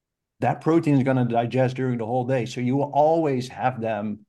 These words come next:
available, and your body has no clue whether that protein just came in on your empty stomach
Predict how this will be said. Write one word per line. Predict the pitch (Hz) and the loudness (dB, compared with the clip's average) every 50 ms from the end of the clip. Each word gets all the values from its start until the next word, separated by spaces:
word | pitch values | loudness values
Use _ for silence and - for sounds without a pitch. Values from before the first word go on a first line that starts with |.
| _ - | _ -14
available, | 101 92 120 127 135 123 120 107 117 107 95 90 - - | -8 -2 0 0 2 2 0 0 0 -2 -2 -2 -4 -6
and | 117 123 123 | -4 -2 0
your | 127 123 | -2 0
body | 131 131 135 147 143 | 2 2 2 2 2
has | 127 123 123 117 120 | 0 0 0 -2 -2
no | 117 120 135 156 160 | -2 0 0 0 0
clue | 156 160 - - 147 139 135 127 | 0 -2 -6 -4 -2 -2 -2 -2
whether | 123 123 127 123 131 123 | -2 -2 -2 -2 -2 0
that | 127 120 123 - | 0 -2 -2 -2
protein | - 139 135 131 131 131 123 120 117 104 - | -4 -4 -4 -4 -2 -2 -2 -2 -2 -4 -6
just | - 139 135 139 139 - | -4 -4 -4 -4 -4 -4
came | - 139 127 120 120 | -2 0 2 2 2
in | 123 120 120 | 2 2 0
on | 110 120 120 113 | 0 0 -2 -2
your | 117 117 98 | -4 -4 -4
empty | 113 120 123 120 113 107 | -4 -4 -4 -6 -8 -10
stomach | - - 123 120 123 139 147 156 151 - | -6 -4 -2 0 0 0 0 -2 -4 -8